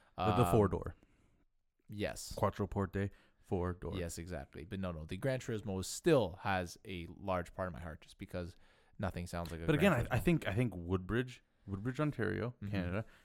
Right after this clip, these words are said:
Speaker 1: has ruined the Gran Turismo, which I thi-, I honestly
Speaker 2: How
Speaker 1: think
Speaker 2: many
Speaker 1: it
Speaker 2: Gran
Speaker 1: has.
Speaker 2: Turismos do you really see? Not too many.
Speaker 1: I see a lot. Honestly, man, in the summer,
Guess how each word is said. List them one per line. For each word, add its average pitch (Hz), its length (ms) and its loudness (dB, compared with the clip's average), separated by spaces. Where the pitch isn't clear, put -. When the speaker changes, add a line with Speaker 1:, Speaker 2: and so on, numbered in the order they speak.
Speaker 1:
has 104 260 2
ruined 104 500 6
the 110 60 4
Gran 107 300 4
Turismo, 117 480 0
which 135 260 4
I 123 60 10
thi-, - 140 4
I 131 220 8
honestly 117 380 8
Speaker 2:
How 175 60 8
Speaker 1:
think 185 100 6
Speaker 2:
many 160 100 6
Speaker 1:
it 135 60 0
Speaker 2:
Gran 139 200 6
Speaker 1:
has. - 40 -4
Speaker 2:
Turismos 107 280 -4
do 110 80 -6
you 107 160 -2
really 104 340 0
see? 90 380 -10
Not 151 180 -6
too 90 100 -6
many. 101 140 -2
Speaker 1:
I 104 40 0
see 123 140 0
a 95 60 2
lot. 90 360 -2
Honestly, 98 360 0
man, 143 160 4
in 117 100 0
the 92 80 0
summer, 131 400 2